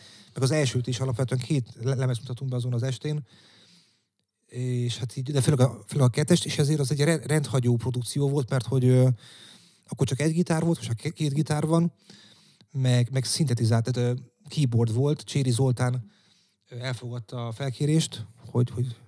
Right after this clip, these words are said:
játszon, és igazából ez is egy ilyen, egy ilyen poén volt szerintem, hogy így, ö, ugye két volt tag az S P-ből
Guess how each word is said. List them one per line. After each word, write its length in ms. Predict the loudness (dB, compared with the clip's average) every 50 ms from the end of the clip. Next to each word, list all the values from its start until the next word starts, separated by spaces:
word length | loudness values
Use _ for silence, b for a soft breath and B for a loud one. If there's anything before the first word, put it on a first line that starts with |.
| -20 _ -6
játszon, 420 | -2 -2 -2 -2 -2 0 0 2
és 120 | 2 2
igazából 360 | 6 6 6 6 6 4 4 4
ez 100 | 4 2
is 100 | 2 0
egy 120 | 0 2
ilyen, 220 | 2 0 0 0 -2
egy 100 | -2 -2
ilyen 120 | -2 2
poén 300 | 4 4 4 4 2 4
volt 180 | 4 2 2 2
szerintem, 400 | 0 0 0 0 0 0 0 2
hogy 160 | 2 2 2
így, 180 | 2 2 2 4
ö, 100 | 2 2
ugye 200 | 2 2 0 0
két 420 | 0 0 0 0 0 0 -2 -6 b b b b b b b b b
volt 420 | -6 -2 0 2 2 2 0 -2 -2
tag 400 | 0 2 2 2 2 0 -2 -4 b b b b b b -4
az 120 | -2 -2
S 60 | -2
P-ből 500 | 0 -2 -4 0 0 2 2 2 2 0